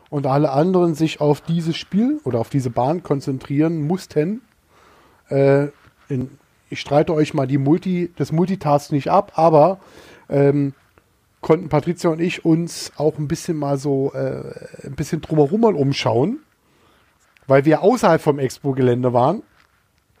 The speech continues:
was im Übrigen auch, äh, stark besucht war, aber außerhalb nochmal, das war so stark frequentiert, da sind Leute stehen geblieben, die haben zugeschaut und wirklich, entweder war ein Fragezeichen im Gesicht oder ein Lächeln oder beides.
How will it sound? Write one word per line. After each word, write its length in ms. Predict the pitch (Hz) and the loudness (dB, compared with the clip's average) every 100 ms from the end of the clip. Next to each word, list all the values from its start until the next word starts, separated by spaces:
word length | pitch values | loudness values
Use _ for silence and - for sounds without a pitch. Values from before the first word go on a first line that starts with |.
| _ - - - | _ -20 -18 -2
was 180 | 151 - | 0 0
im 100 | 165 | 0
Übrigen 500 | 185 180 160 156 156 | 0 2 0 0 0
auch, 280 | 127 135 - | 2 2 2
äh, 280 | 135 127 | -2 -2
stark 320 | 120 - 151 - | 0 0 0 -2
besucht 360 | 123 190 - | -4 -4 0
war, 140 | 135 131 | 0 0
aber 180 | 131 160 | -2 0
außerhalb 520 | 247 226 170 127 131 | 0 0 0 0 0
nochmal, 540 | 170 190 123 127 220 - - - - _ | -2 -2 -2 -2 -2 -6 -20 -20 -20 _
das 180 | - - | -4 0
war 140 | 151 143 | 0 2
so 180 | 202 | 2
stark 340 | 220 - 135 - | 0 2 0 0
frequentiert, 640 | - 139 151 135 - 202 | -2 -2 0 0 0 0
da 80 | 165 | 0
sind 200 | 151 151 | -2 0
Leute 220 | 143 139 | 0 -2
stehen 300 | - 180 196 | -6 -4 -2
geblieben, 540 | 190 170 170 180 180 175 - _ - | -4 -4 -4 -4 -4 -6 -16 _ -10
die 100 | 117 | -6
haben 160 | 143 | -6
zugeschaut 840 | - 220 214 214 - - 175 180 175 - - _ _ _ | -4 0 0 -2 -4 -4 0 0 -2 -12 -20 _ _ _
und 360 | 160 156 160 - - | 2 2 0 -12 -18
wirklich, 540 | - 127 180 - 113 - _ _ | -2 2 2 2 -2 -6 _ _
entweder 380 | 180 170 180 156 | 0 2 2 4
war 120 | 143 | 2
ein 80 | 135 | 0
Fragezeichen 720 | - 147 196 220 202 202 196 | -2 -2 -2 0 0 0 0
im 160 | 196 185 | -2 -2
Gesicht 500 | 180 180 185 - - _ - _ | -2 0 0 -2 -14 _ -20 _
oder 240 | 143 156 | 0 0
ein 100 | 139 | 2
Lächeln 520 | 120 107 120 135 98 - | 2 0 0 -2 -4 -2
oder 220 | 135 131 | 2 2
beides. 540 | 95 101 107 98 - | 0 -6 -6 -10 -14